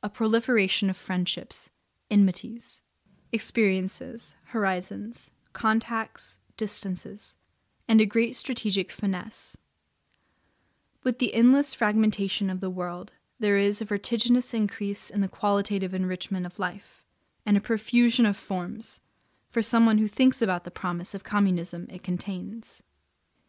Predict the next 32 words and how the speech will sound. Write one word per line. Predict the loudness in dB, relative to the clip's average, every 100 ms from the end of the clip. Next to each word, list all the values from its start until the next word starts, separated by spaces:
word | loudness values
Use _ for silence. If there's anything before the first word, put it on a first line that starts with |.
| 6
In | 8
the | 8
fragmentation, | 8 6 8 6 6 2 2 2 2
there | 2
is | 0
something | 2 0 2 4 4
that | 2
points | -2 -4 -2 -6
toward | -2 -2 -2
what | -6 -4
we | -6
call | -6 -2 -2 -2 -8 _
communism. | -12 -2 0 0 -2 -6 -8 -10 -14 _ _ _ _ _ _ _ _ _ -8
It's | -6
the | -2 0
return | 0 0 2 2
to | 0 -6
earth, | -4 -6 -8 -16 _ _ _ _ _ -6
the | -2 0
end | 4 4
of | 4 4
any | 4 4
bringing | 2 2 4 2
into | 2 2 0 -2
equivalence, | -2 -6 -4 -4 -4 -6 -8 -8 _ _ _ _ _ _ _ _ _ -2
the | 2
restitution | 2 0 -4 -2 0 4 6
of | 4
all | 4 0
singularities | 0 2 4 4 0 0 -4 -6 -6
to | -2
themselves, | 0 0 0 -2 -6 -6 -6 -6